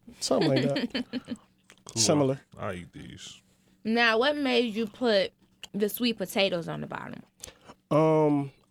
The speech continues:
Speaker 1: I like the presentation of, of sweet potatoes, and I f-, feel like sometimes we just, you go certain places and they kinda just do the, the basic you know what I'm saying? They just kinda, like, roast some sweet potatoes off, and then they put it in a little cup and hand it to you with some brown sugar on it.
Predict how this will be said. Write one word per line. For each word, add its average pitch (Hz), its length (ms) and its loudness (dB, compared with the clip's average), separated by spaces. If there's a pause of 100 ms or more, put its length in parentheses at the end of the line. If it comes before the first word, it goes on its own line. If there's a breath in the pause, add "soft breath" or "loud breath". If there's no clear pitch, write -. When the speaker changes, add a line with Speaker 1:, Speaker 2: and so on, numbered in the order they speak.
(120)
Speaker 1:
I 170 100 2
like 233 200 2
the 185 100 2
presentation 143 800 2
of, 123 540 2
of 123 160 0
sweet 139 220 0
potatoes, 131 480 2
and 123 100 2
I 127 40 2
f-, 127 120 -4 (320)
feel - 180 2
like 127 220 4
sometimes 135 460 2
we 131 80 2
just, 131 260 -2 (480 soft breath)
you 147 100 6
go 156 140 6
certain 151 320 2
places 147 400 2
and 135 100 4
they 139 60 2
kinda 135 260 2
just 127 380 0 (220)
do 139 200 4
the, 120 280 2 (480)
the 135 80 4
basic 139 480 2 (200)
you 156 80 4
know 147 80 6
what 139 40 4
I'm 135 60 -2
saying? 139 180 2
They 135 120 4
just 131 180 -2
kinda, 127 220 2
like, 123 280 0 (320 loud breath)
roast 131 240 4
some 135 100 2
sweet 135 180 2
potatoes 127 420 4
off, 127 220 4
and 123 100 2
then 123 80 2
they 120 100 2
put 131 200 2
it 165 60 0
in 131 60 2
a 123 60 2
little 127 200 2
cup 120 280 2
and 123 80 0
hand 127 180 2
it 127 100 -6
to 147 140 0
you 165 80 -2
with 131 100 -4
some 139 140 -4
brown 123 200 0
sugar 127 260 -2
on 123 160 0
it. - 80 -12